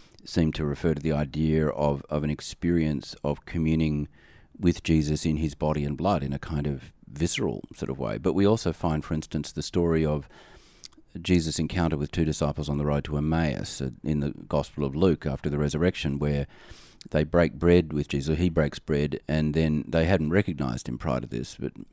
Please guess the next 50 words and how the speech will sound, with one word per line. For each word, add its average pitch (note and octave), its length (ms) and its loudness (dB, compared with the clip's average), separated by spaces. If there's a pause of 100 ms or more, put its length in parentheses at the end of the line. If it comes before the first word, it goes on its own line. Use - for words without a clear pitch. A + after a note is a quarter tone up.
(440)
people - 240 -4
will C#2 140 -4
remember C#2 340 -2
the C2 80 -8
story, E2 300 2
I C#2 60 0
guess, C#2 220 -4
that - 80 -2
when D#2 220 2
he D2 200 0 (560)
breaks F2+ 360 6
bread, D#2 380 2 (280)
they D2+ 300 2
recognize D#2+ 640 -4
him, - 260 -10 (720)
and E2+ 160 4
then E2+ 100 6
he E2+ 60 4
disappears D2 580 -4
from C2+ 180 -6
their C2 120 -6
sight. - 440 -6 (420)
And D2 180 -2
then D2 120 0
they C#2+ 100 -2
go D2 120 -2
back C#2 220 -6
and C#2 100 -4
tell D2 140 -2
the C#2+ 120 -2
others C2+ 260 -6
that - 160 -8
they'd C#2+ 240 -4 (760)
met E2+ 240 4
Jesus D2+ 420 0
and C#2+ 120 0
that D2+ 100 0
he D#2 160 2
had D#2 240 -2
been D#2 320 -2
made E2 380 2
known F2+ 320 4
to - 120 -2
them C#2+ 320 0
in C#2 200 -2
the D2 80 -2
breaking C#2 420 -6
of C2 80 -10
the B2+ 80 -10
bread, - 300 -6